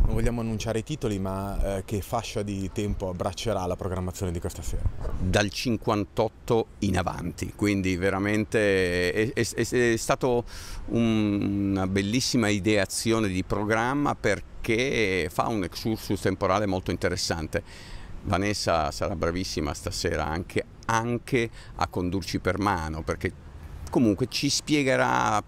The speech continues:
Speaker 2: prima di ogni canzone qualcosa, ci darà due parole e, e pian piano effettueremo questo, questo viaggio.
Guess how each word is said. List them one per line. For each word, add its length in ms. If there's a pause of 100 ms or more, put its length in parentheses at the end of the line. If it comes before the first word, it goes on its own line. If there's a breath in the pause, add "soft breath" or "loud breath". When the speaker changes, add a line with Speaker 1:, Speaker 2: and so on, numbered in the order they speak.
Speaker 2:
prima 300
di 80
ogni 180
canzone 440
qualcosa, 540
ci 180
darà 160
due 180
parole 800
e, 40
e 60
pian 220
piano 420 (220)
effettueremo 580
questo, 500
questo 220
viaggio. 560